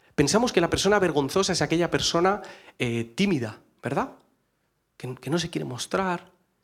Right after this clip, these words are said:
que no habla, que está siempre callada. Pero la vergüenza, recordemos, es el sentimiento que hay entre lo que somos y lo que deberíamos ser. Y esa brecha que hay, y por ahí hay otro gráfico, Dani, esa brecha que hay entre lo que somos y deberíamos ser,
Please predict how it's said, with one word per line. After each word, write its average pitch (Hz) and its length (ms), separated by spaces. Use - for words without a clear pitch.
que - 120
no 165 220
habla, 165 460
que - 60
está - 160
siempre 156 400
callada. 143 560
Pero 135 160
la 135 120
vergüenza, 143 720
recordemos, 147 720
es 180 140
el 226 80
sentimiento 175 540
que 147 100
hay 165 160
entre 135 260
lo 120 160
que 120 140
somos 311 640
y 165 100
lo 143 120
que 139 80
deberíamos 135 560
ser. - 240
Y 190 240
esa 311 320
brecha 196 420
que 175 160
hay, 196 280
y 131 60
por 123 160
ahí 143 160
hay 131 160
otro 123 240
gráfico, 170 420
Dani, 160 320
esa 247 280
brecha 196 300
que 151 120
hay 170 160
entre 139 240
lo 127 140
que 127 100
somos 170 400
y 143 60
deberíamos 147 480
ser, - 240